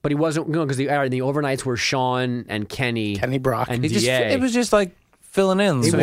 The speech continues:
Speaker 1: maybe I
Speaker 2: He was
Speaker 1: just, so it's possible that he was just never here when I was
Speaker 2: I remember,
Speaker 1: here.
Speaker 2: I remember Ike was a, um, was supposed to be a morning show, uh, filling Wardop.
Speaker 3: Do you know, uh, Robert Duffy?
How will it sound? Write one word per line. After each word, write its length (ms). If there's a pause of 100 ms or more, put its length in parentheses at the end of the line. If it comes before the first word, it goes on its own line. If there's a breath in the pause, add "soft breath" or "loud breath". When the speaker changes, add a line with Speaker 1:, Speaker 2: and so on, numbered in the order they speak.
Speaker 1:
maybe 60
I 60
Speaker 2:
He 40
was 100
Speaker 1:
just, 140
so 140
it's 100
possible 380
that 100
he 100
was 100
just 140
never 320
here 300
when 80
I 120
was 120
Speaker 2:
I 40
remember, 200
Speaker 1:
here. 80
Speaker 2:
I 40
remember 240
Ike 280
was 180
a, 200
um, 420
was 160
supposed 280
to 60
be 180
a 40
morning 320
show, 400
uh, 280 (200)
filling 420 (160)
Wardop. 360 (1000 soft breath)
Speaker 3:
Do 60
you 40
know, 280
uh, 80
Robert 420
Duffy? 440